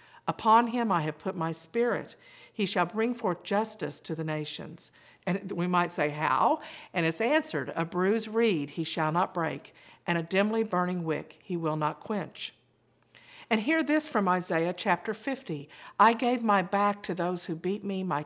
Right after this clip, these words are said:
cheeks to those who tore out my beard. My face I did not hide from insults and spitting.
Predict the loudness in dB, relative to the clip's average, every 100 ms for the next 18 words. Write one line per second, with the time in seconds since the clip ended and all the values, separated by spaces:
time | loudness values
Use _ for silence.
0 | -6 -4 -4 -4 -6 -4 -2 -2 -4 -6
1 | -6 -4 -2 2 0 0 -4 -4 -6 -6
2 | -8 -12 -18 -20 -20 -20 0 4 4 2
3 | 2 2 2 0 -2 0 0 2 0 0
4 | 2 2 2 -4 -6 -4 -4 -2 -2 -4
5 | -6 -8 -8 -6 -6 -6 -12